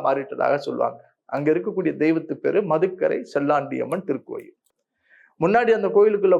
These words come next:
போகின்ற போது பெரிய கருப்பு இருப்பாரு, குதிரை மேல இருப்பாரு, விநாயக பெருமான் இருப்பாங்க, மரத்தடியில விநாயக பெருமான் இருக்கும். அப்படி தொட்டெடுத்தது மாதிரியே காவேரி ஓடும்.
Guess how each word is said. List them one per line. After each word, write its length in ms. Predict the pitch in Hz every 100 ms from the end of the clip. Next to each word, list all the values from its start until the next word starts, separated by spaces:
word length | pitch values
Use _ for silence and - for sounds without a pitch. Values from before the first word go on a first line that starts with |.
| 180
போகின்ற 320 | 170 170 -
போது 160 | 170 196 - - - _ _ _ _
பெரிய 220 | 139 165 196 175 156 - 160
கருப்பு 280 | 165 - 160
இருப்பாரு, 300 | 135 131 127
குதிரை 200 | 147 147 143
மேல 160 | 127 123
இருப்பாரு, 320 | - 123 131 - - - _ _ _ -
விநாயக 320 | 151 170 175 160
பெருமான் 320 | - 139 135 -
இருப்பாங்க, 280 | - 131 123 120
மரத்தடியில 440 | 127 135 139 139 127
விநாயக 260 | 131 139 135
பெருமான் 300 | 127 120 117
இருக்கும். 280 | 113 - 220 - _ - - 151
அப்படி 200 | - 254 -
தொட்டெடுத்தது 540 | 220 240 262 262 233 220
மாதிரியே 260 | 226 262 220
காவேரி 300 | 170 160 160 -
ஓடும். 180 | -